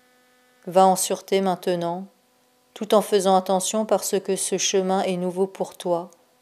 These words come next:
Tu verras peut-être que tu es encore tenté de marcher devant la vérité et de laisser les illusions te guider. Tes saints frères t'ont été donnés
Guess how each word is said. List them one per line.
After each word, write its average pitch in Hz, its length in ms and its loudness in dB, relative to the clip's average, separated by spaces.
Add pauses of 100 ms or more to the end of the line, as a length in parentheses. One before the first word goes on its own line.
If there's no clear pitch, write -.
(320)
Tu - 100 -8
verras 208 300 6
peut-être 247 440 2
que 220 100 -2
tu 202 240 -2
es 196 60 4
encore 196 380 0
tenté 196 340 0
de 185 140 0
marcher 180 400 0
devant 185 300 2
la 180 140 4
vérité 180 600 -2 (220)
et 202 80 4
de 202 120 4
laisser 196 360 4
les 185 260 2
illusions 175 440 -4
te 185 100 -6
guider. 160 540 -6 (1040)
Tes 202 120 0
saints 202 260 0
frères 214 360 2
t'ont 190 200 -6 (280)
été 190 280 0
donnés 185 480 -2